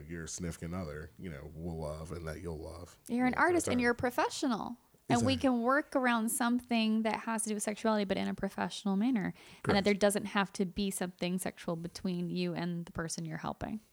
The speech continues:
Speaker 1: Exactly.
Speaker 2: Yeah.
Speaker 1: And so, like, um, oh man, I'm like, now you got me, like, rambling. I'm like, "I'm loving this."
Speaker 2: <laughs> This is how this podcast goes.
Speaker 1: Is that
Speaker 2: We
Speaker 1: how
Speaker 2: just
Speaker 1: it
Speaker 2: start
Speaker 1: works?
Speaker 2: talking and it just, yeah,
Speaker 1: It just keeps
Speaker 2: conversation
Speaker 1: going.
Speaker 2: just flows.
Speaker 1: So, like, I have friends that are, um,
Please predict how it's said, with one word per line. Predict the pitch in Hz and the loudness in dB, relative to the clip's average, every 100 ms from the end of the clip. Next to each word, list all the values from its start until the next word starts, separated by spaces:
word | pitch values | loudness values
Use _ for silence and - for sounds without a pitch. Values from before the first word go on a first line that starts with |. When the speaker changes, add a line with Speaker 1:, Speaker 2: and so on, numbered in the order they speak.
| - | -4
Speaker 1:
Exactly. | 110 82 71 76 78 76 - | -2 0 -4 -4 -6 -6 -10
Speaker 2:
Yeah. | - 208 - | -8 -8 -4
Speaker 1:
And | 147 156 | 0 6
so, | 156 | 8
like, | 143 - - | 8 6 0
um, | 123 110 95 90 92 _ _ _ - | 4 4 4 0 -6 _ _ _ -8
oh | 127 | -4
man, | 113 80 | -2 -2
I'm | 95 | -2
like, | 92 73 | -2 -2
now | 76 62 87 | -8 -4 4
you | 107 90 | 4 4
got | 78 | 2
me, | 78 | 0
like, | 76 73 | -2 -6
rambling. | 73 92 104 73 - | -6 -2 0 -2 4
I'm | 262 | 8
like, | 311 247 | 8 6
"I'm | 185 | 4
loving | 110 104 | 4 4
this." | 82 - | 2 6
Speaker 2:
<laughs> | |
This | 254 - | 6 6
is | 254 | 6
how | 269 262 | 10 10
this | 269 | 8
podcast | 254 247 254 262 - | 8 6 8 4 6
goes. | 226 277 175 | 4 4 2
Speaker 1:
Is | |
that | 190 | 4
Speaker 2:
We | |
Speaker 1:
how | 202 | 4
Speaker 2:
just | 226 | 6
Speaker 1:
it | |
Speaker 2:
start | 254 247 | 6 6
Speaker 1:
works? | |
Speaker 2:
talking | 233 - 220 170 | 4 4 2 4
and | 170 185 | 0 0
it | |
just, | 196 - - 175 170 - | -2 -2 -6 -12 -12 -8
yeah, | 202 277 185 | -2 -2 -4
Speaker 1:
It | |
just | - | -6
keeps | - | -2
Speaker 2:
conversation | 233 247 254 214 | 0 0 0 0
Speaker 1:
going. | 214 | 0
Speaker 2:
just | 247 - | -4 -4
flows. | - 269 254 226 202 196 - - | -4 -2 -4 -6 -8 -12 -16 2
Speaker 1:
So, | 139 | 6
like, | 127 120 | 8 6
I | 123 | 6
have | 143 - | 4 4
friends | 98 95 90 | 2 2 2
that | 87 | 2
are, | 85 82 | 2 2
um, | 80 82 76 73 71 | 0 -2 -4 -8 -14